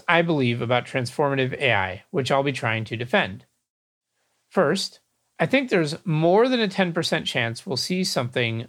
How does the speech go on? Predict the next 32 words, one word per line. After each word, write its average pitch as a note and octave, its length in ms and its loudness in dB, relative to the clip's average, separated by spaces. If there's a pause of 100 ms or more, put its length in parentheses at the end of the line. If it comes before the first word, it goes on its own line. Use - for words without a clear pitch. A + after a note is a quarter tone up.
enough F3+ 400 2
like F3+ 260 0
pasta A#2+ 640 -2 (300)
to D#3+ 80 -2
qualify F#3 560 4
as D#3+ 120 2
transformative C3+ 720 0
A F#3 140 4
I B2+ 420 2 (220)
within G3 320 4
fifteen F#3+ 500 0
years, C3+ 460 -2 (240)
so C#3 220 0
by C3 180 4
around B2+ 280 2
twenty C#3+ 240 -2
thirty-six, - 720 -6 (720)
about A3+ 300 4
a G#3 60 2
fifty C4 360 -2
percent D3+ 400 -2
chance B2 400 -2
we'll C#3 100 -4
see C3+ 220 -2
it B2+ 120 -2
within C3+ 260 -2
forty B3 300 2
years, A#2 360 0
so - 180 -2
around C3+ 300 2
twenty B2+ 220 -4
sixty, - 640 -6